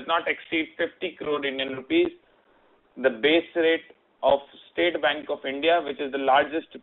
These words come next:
public sector bank in India, would be taken plus hundred and fifty basis point. If it exceeds fifty crores, it will be base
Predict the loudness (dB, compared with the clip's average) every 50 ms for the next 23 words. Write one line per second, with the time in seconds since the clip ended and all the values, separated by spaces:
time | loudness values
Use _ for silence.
0 | _ _ 2 2 2 2 -2 -6 -4 -4 -4 -4 -4 -6 -6 -2 0 0 0 -2
1 | -4 -6 -6 -6 -6 -4 -2 2 2 2 2 0 -4 _ _ _ _ _ _ _
2 | _ _ _ _ _ _ _ _ _ _ _ _ _ _ _ _ _ _ _ _
3 | 2 4 4 4 4 0 -2 2 2 2 2 2 0 -2 -4 -4 -6 -8 _ 4
4 | 4 4 4 4 -2 -14 -20 -6 -2 -2 0 2 2 2 0 0 -2 -2 -4 -4
5 | -2 0 0 2 2 0 -2 -2 -6 -10 -6 _ -2 0 0 0 -2 -4 -4 -4
6 | -4 -4 -2 -2 -2 -4 -4 -2 2 2 2 2 0 -2 -4 -2 -2 -2 -2 0
7 | 4 6 8 8 8 6 2 _ _ _ _ _ _ _ _ _ _ _ _ _
8 | _ -20 -20 -20 _ _ _ _ _ _ _ _ _ _ _ _ _ _ _ _
9 | _ _ _ _ -6 -6 -4 -2 -2 -2 0 2 4 4 4 2 -2 -10 _ _
10 | _ _ _ _ _ _ _ _ _ _ _ _ _ _ -2 2 4 4 4